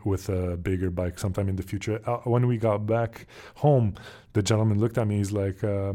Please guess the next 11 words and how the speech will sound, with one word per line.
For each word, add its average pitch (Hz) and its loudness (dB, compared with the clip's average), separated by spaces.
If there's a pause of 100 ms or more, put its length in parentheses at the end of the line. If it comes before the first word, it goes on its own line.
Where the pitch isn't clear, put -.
(120)
"Are 117 4
you 110 2
considering 123 2
buying 107 0
a - 2
motorcycle?" 131 0
I'm 98 0
like, 92 -2
"Dude, 95 -2
after 110 0
this, 127 -2